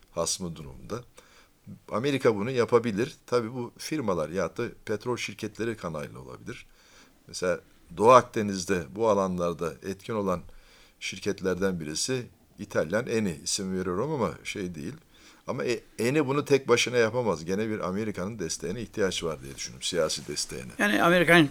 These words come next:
Speaker 2: petrol şirketleri tabii küresel olarak çok güçlüler. E, işte Yedi Kız Kardeş diye düşünülen, e, yapıda var. E, ve petrol şirketleri istediği zaman bu sorunları çözecek iradeyi yaratıyorlar.
Speaker 1: Yeah.
Speaker 2: Ellerinde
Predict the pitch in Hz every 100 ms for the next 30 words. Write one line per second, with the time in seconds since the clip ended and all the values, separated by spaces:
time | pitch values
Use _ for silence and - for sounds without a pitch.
0 | - 131 143 135 131 104 104 - 120 143
1 | 123 131 135 - - - - 120 - 117
2 | 104 151 - 113 113 - - 135 170 -
3 | - - 104 - - - - 110 107 107
4 | - 110 104 104 - - 101 95 104 107
5 | 107 117 120 - 175 107 107 - 104 104
6 | 123 165 - - - - - - - 113
7 | 110 143 139 127 180 175 120 117 - 120
8 | 110 117 - 135 165 117 127 147 135 127
9 | 117 127 123 123 113 113 147 - - -
10 | 120 120 113 135 110 101 110 92 95 -
11 | - _ - - _ - 85 - _ -
12 | 131 127 123 123 123